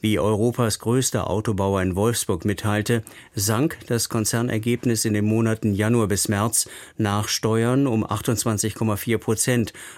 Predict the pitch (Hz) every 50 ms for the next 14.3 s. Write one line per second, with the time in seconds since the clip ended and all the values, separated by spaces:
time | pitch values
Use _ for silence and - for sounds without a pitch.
0 | - - 101 104 92 120 135 - - - 123 113 104 - - 131 120 - - -
1 | 104 98 - - 110 101 92 90 87 82 85 92 101 92 - 92 98 98 90 90
2 | 90 78 - - _ _ - - - - - - - 123 123 117 117 110 - -
3 | 175 180 170 127 101 92 87 101 107 - - - 110 101 104 104 - - 104 110
4 | 127 143 135 127 127 131 110 - 120 110 104 101 113 117 117 117 110 101 - -
5 | - - 107 107 104 - 107 101 71 98 107 104 - - 123 120 123 127 127 113
6 | 104 92 80 82 80 82 80 90 92 - - 92 95 90 87 92 87 - 107 98
7 | 95 107 110 101 98 - - - - - - - - - - - - - 110 -
8 | 123 113 107 117 117 110 101 113 117 120 123 117 110 101 - - - 113 90 98
9 | 98 98 98 - - - - - 113 110 110 107 101 - - 110 95 - - 101
10 | 87 - 110 98 - - 98 95 90 87 98 104 107 107 107 98 92 82 82 -
11 | - - 92 92 90 85 82 85 82 - - 98 - - - 95 78 78 - _
12 | _ _ _ - - - - - - - - - - - - - - 117 117 -
13 | 147 143 147 143 156 139 127 - - 120 127 131 139 151 147 139 127 135 127 127
14 | 127 - - 147 151 143